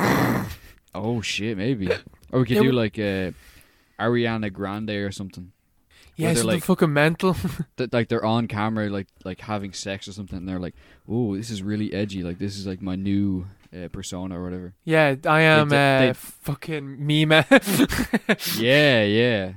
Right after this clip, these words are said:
Speaker 1: That's, that's something that a, a pop star would do.
Speaker 2: Yeah, maybe you could.
Speaker 1: And then Justin Bieber as Casper.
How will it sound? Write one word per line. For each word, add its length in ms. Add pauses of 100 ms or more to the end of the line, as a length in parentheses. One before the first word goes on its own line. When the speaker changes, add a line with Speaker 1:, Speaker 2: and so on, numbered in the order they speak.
(520)
Speaker 1:
That's, 220
that's 200
something 260
that 180
a, 120 (100)
a 60
pop 240
star 240
would 100
do. 220 (920)
Speaker 2:
Yeah, 380 (200)
maybe 200
you 80
could. 240
Speaker 1:
And 80
then 160 (100)
Justin 400
Bieber 400
as 80
Casper. 480